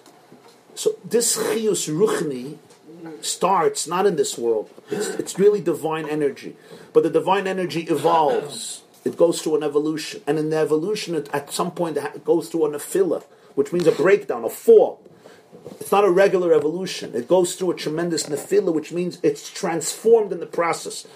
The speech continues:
from spiritual energy to physical matter, to the point that when you look at the physical, you don't even see anymore the intangible, what it really is. All we see is the yesh, even though it's really ayin.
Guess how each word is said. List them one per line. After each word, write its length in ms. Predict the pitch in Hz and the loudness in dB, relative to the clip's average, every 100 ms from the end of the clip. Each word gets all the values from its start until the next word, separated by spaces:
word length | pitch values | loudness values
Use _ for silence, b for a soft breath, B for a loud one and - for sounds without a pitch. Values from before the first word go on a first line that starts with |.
| B | B
from 200 | - 156 | 0 2
spiritual 600 | - - 214 190 - 147 | 2 6 8 6 0 -2
energy 400 | 165 190 175 214 | 0 0 -2 -4
to 100 | 180 | -4
physical 500 | 147 185 165 170 156 | -2 -2 0 0 0
matter, 360 | 147 131 117 - B B - | 0 -2 -4 -8 B B 2
to 80 | |
the 80 | - | 2
point 240 | - 214 214 | 4 4 6
that 80 | |
when 100 | 185 | 2
you 80 | 170 | 4
look 160 | 185 214 | 6 6
at 80 | 143 | 4
the 60 | |
physical, 480 | 156 226 190 196 180 | 4 6 6 4 2
you 80 | 170 | 2
don't 160 | 185 185 | 2 0
even 180 | 160 | -6
see 400 | 147 - 208 220 | -6 -4 2 4
anymore 560 | 185 139 123 110 113 143 - _ _ _ _ - | 4 2 -4 -4 -4 -6 -10 _ _ _ _ -4
the 120 | 156 | -2
intangible, 680 | 156 - 160 156 143 113 120 | -2 -2 0 0 -2 -2 0
what 100 | 127 | 0
it 80 | 123 | 0
really 360 | 131 131 120 | 0 0 0
is. 120 | 113 - | 0 4
All 240 | 185 190 | 6 6
we 140 | 185 | 4
see 240 | 175 190 180 | -8 -4 -2
is 100 | 143 | 0
the 80 | 151 | 0
yesh, 520 | 160 143 - - - B - | 2 2 -2 -16 -20 B -2
even 220 | 185 190 | 0 6
though 120 | 214 | 8
it's 140 | 190 160 | 8 4
really 280 | 175 170 | 0 2
ayin. 360 | 160 131 120 98 | 2 0 0 -2